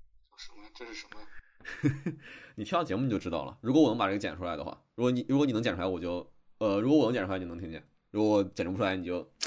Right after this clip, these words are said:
Speaker 2: 是吧？你就催我。
Speaker 1: 我明白，明白了。你说是，是，是不是那种讽刺类型的？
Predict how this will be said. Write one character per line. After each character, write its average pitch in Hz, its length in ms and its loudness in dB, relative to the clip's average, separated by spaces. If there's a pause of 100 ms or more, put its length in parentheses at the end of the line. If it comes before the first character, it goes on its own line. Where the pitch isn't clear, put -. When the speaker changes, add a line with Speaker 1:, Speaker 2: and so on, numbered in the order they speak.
(240)
Speaker 2:
是 - 100 -18
吧？ - 80 -14
你 85 60 -12
就 90 60 -6
催 - 180 -4
我。 - 180 -6 (1300)
Speaker 1:
我 - 60 -18
明 320 100 -14 (160)
白， 110 100 -14
明 104 300 -12
白 110 80 -12
了。 101 180 -12
你 98 180 -18
说 120 160 -12 (640)
是， - 200 -20
是， - 180 -18
是 - 220 -10
不 131 100 -8
是 127 80 -6
那 - 20 -6
种 123 120 -4
讽 117 280 -14
刺 120 200 -10
类 107 160 -8
型 98 140 -16 (120)
的？ 101 120 -18